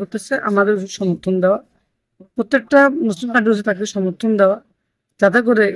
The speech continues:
এই মধ্যপ্রাচ্যের এই বিষটাকে, এই বিষ ফোড়াকে যাতে এখান থেকে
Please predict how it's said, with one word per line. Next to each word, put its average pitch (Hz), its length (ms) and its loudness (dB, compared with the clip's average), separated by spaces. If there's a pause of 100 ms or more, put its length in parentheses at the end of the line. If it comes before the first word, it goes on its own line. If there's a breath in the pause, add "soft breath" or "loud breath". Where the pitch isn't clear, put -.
এই 185 80 2 (140)
মধ্যপ্রাচ্যের 208 580 0 (160)
এই 180 80 0 (160)
বিষটাকে, 202 480 -4 (1000)
এই 180 120 0
বিষ 202 180 -6
ফোড়াকে 233 320 -2
যাতে 202 200 -4
এখান 175 220 0
থেকে 170 180 -4